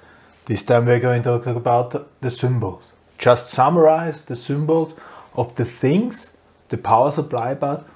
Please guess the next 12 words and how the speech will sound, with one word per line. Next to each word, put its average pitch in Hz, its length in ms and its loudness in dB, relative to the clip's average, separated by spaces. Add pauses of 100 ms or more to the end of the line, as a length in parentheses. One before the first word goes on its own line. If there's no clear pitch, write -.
(200)
we 120 120 -2
just 120 480 -4
talked 104 340 -6
about. - 420 -14 (340)
Huh? 123 140 -12 (1800)
First 151 360 2
thing 202 320 0 (320)
we 147 100 0
said 147 340 2 (440)
is 120 80 -10
the 120 100 -2
compressor. 113 640 -4